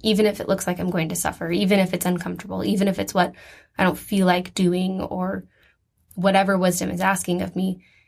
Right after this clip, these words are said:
If I really have come back to that fear and reverence for the Lord,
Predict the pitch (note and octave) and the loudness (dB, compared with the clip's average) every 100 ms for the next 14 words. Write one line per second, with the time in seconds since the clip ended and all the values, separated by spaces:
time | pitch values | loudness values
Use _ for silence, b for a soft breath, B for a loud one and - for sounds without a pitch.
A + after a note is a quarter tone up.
0 | b - F#3 A3+ G3 G3+ G3+ F3 F3 - | b -6 2 2 4 2 2 0 -4 -2
1 | F#3 G3 E3+ - F3+ - - F#3 F3+ F3 | -2 -2 -6 -8 -6 -8 -4 0 2 2
2 | F#3 - _ - F#3+ F3+ F3 F3+ F3+ - | -2 -10 _ -8 0 2 4 2 0 -4
3 | F#3 F#3+ F#3+ F#3+ G#3+ B3 | -6 -4 -2 -2 -2 -6